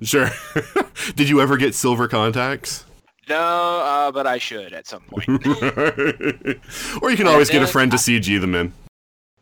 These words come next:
Speaker 2: Ah, true. And then once we, Joe and I took over the Sci-Fi Classics track about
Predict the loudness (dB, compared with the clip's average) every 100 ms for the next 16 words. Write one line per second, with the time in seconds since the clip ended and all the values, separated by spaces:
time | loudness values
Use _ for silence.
0 | -6 -2 -4 -6 -14 -16 -20 -20 -20 -20
1 | _ -6 -2 -2 -2 -2 -4 -4 -6 -6
2 | -8 -12 -14 -10 -8 -6 -4 -2 -2 -4
3 | -6 -6 -6 -6 -4 -2 -2 -4 -2 -2
4 | -2 -4 -8 -6 -6 -4 -6 -8